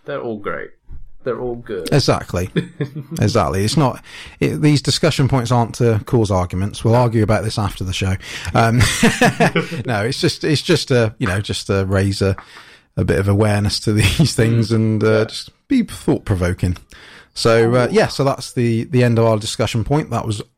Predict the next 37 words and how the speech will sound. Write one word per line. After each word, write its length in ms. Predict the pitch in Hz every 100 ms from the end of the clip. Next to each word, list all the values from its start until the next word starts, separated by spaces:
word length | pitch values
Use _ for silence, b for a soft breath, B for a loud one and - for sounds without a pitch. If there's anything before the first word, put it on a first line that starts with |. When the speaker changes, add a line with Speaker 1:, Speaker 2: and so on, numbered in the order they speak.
| _ -
Speaker 2:
really 340 | 107 98 95
nice. 360 | 95 98 - -
I 240 | - 92 90
enjoyed 320 | 98 95 90
that. 180 | 95 - B B
Speaker 1:
Yeah. 200 | B 127 -
Speaker 2:
Uh, 300 | 113 113 117
right. 280 | 156 185 139
So 460 | - 139 131 127 123 _ _ _ -
that's 240 | 139 -
the 100 | -
end 160 | 123 120
of 80 | 113
this 180 | 120 -
show. 360 | - 143 233 - - _ _
Thank 200 | 127 117
you 60 | 117
very 120 | 110
much 180 | 110 -
for 60 | 117
listening. 340 | 127 240 294 B B B B
Um, 380 | 123 120 120 120
we'll 100 | 117
just 140 | 120 131
wrap 240 | 120 113
up 140 | 120
with 80 | 117
a 40 | 107
bit 120 | 110
of 60 | 107
admin 460 | 120 117 165 185 - - -
and, 520 | 123 127 127 127 123
uh, 220 | 123 120
finish 320 | 120 156 147
up. 240 | 269 - -
So, 280 | - 156 98
Speaker 1:
Mm. 260 | 131 156